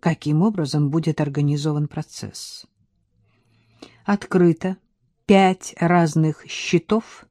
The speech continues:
в пяти различных западных банках. Все банки контролируются нами. Вот номера счетов». Эжен протянул товарищу бумагу,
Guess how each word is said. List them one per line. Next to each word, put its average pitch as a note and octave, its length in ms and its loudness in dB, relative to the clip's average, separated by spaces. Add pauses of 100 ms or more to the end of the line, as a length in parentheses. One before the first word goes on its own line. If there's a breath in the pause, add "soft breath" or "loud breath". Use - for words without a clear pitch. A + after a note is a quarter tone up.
(400 soft breath)
в - 140 -20
пяти G#3 280 2
различных F3+ 600 0
западных D3+ 460 -4
банках. A#2 640 -10 (800 loud breath)
Все F#3 340 4
банки E3+ 420 0
контролируются E3+ 880 0
нами. B2 540 -2 (680 loud breath)
Вот F#3 320 -2
номера F3+ 320 2
счетов». - 680 -10 (480)
Эжен F#3 280 4
протянул E3 460 2
товарищу D3 680 -2
бумагу, C#3+ 580 -4